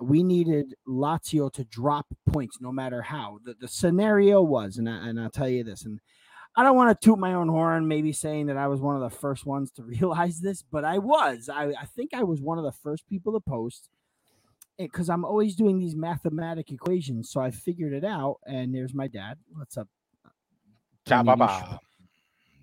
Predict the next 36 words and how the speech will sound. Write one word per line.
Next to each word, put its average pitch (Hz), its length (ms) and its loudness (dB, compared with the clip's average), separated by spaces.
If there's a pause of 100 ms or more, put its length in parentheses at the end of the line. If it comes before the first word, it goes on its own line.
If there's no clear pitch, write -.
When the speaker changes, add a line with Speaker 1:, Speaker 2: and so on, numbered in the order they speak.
Speaker 1:
sh-, 170 100 -14
uh, 147 220 2
Speaker 2:
Donating 104 260 0
Speaker 1:
I 165 100 2
Speaker 2:
sh- 143 140 -4
Speaker 1:
figured 285 320 0
it 190 120 2
out 165 320 0
that 143 260 -2 (320)
last 208 480 2
week, 180 260 -10
if 139 140 -10
Napoli 208 340 -4
had 185 120 -4
beaten 208 280 -2
Juventus 139 640 -4 (100)
and 240 340 -2
won 220 280 4
against 175 440 0
Salernitana, 131 840 0 (380)
as 131 160 -4
long 226 300 4
as 220 140 0
Lazio 175 800 0
dropped 156 360 -2
points 214 360 -2
in 185 120 0
both 170 280 -2
matches, 165 520 -4
and 147 140 -8
as 131 140 -8
long 175 240 -2
as 151 100 -2
that 175 200 0
was 147 120 -2
both 165 540 2